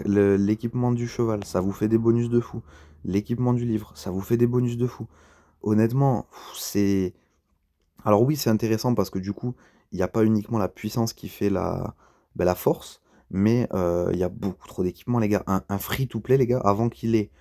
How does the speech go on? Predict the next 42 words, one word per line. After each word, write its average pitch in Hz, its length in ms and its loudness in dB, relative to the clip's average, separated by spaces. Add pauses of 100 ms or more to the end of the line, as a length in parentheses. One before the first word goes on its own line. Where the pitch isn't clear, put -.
(440)
tout 156 120 -6
son 143 160 0
équipement 127 340 0
belliciste 120 520 0
maxé, 117 500 -4 (480)
tout 160 160 -2
son 131 380 0
cheval 120 360 2
maxé 120 460 -4 (300)
et 98 80 -4
tous 151 160 -8
ses 135 140 2
livres 120 280 0
maxés, 107 480 -2 (420)
euh, 92 220 -6
les 90 100 0
gars, 131 220 0
enfin, 90 600 -8
c'est, 90 420 -2
c'est - 180 -8
vraiment, 92 380 0
genre, 101 140 -8
il 87 60 -10
y 92 40 -8
a 95 40 0
le 117 100 4
temps. 98 280 -10 (220)
<laughs> - 260 -20
Il - 80 -8
y - 40 -6
a, - 40 -6 (140)
il 135 60 6
y 117 40 6
a - 60 2
vraiment 104 380 6
le 143 140 6
temps, 123 240 0
les 107 140 2
gars. 92 160 -4 (520)
Le, 92 380 4
vous 95 220 0
allez, 95 160 4